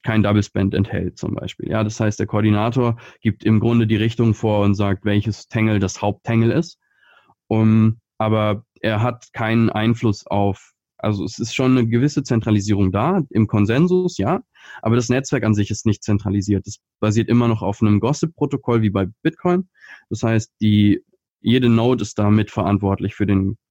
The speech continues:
äh, für das Netzwerk, speichert es auch dezentral, aber auch für den Konsensus, weil die Milestones, die dieser, ähm, Koordinator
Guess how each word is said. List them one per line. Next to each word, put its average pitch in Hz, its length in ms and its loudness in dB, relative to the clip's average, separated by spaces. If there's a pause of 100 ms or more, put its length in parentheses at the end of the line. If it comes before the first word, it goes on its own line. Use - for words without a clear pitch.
äh, 101 260 0
für - 120 -6
das 98 160 -6
Netzwerk, 151 500 0
speichert 139 440 -2
es 127 100 -8
auch 113 100 -4
dezentral, 113 680 0 (320)
aber - 160 -2
auch 117 120 -2
für 123 120 0
den 104 120 2
Konsensus, 107 600 0
weil 104 320 2
die 104 580 0
Milestones, 143 960 0
die 113 140 2
dieser, 101 520 0 (120)
ähm, 98 400 0
Koordinator 101 800 0